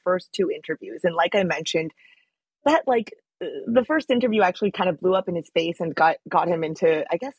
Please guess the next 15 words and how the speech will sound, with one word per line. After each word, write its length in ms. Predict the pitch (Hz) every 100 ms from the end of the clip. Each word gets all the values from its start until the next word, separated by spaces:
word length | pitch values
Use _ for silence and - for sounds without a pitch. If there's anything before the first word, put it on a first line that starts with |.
| -
sort 160 | 269
of 80 | 311
some 160 | - 294
trouble, 420 | 294 285 320 330
eh, 60 | 294 220
since 240 | - 254
it 60 | 240
got 200 | 240 -
cited 340 | 214 226 240
in 220 | 233 226 - _ _
his 220 | 214 214 -
F 80 | 196
E 100 | 214
C 160 | - 214
complaint. 460 | 220 196 196 190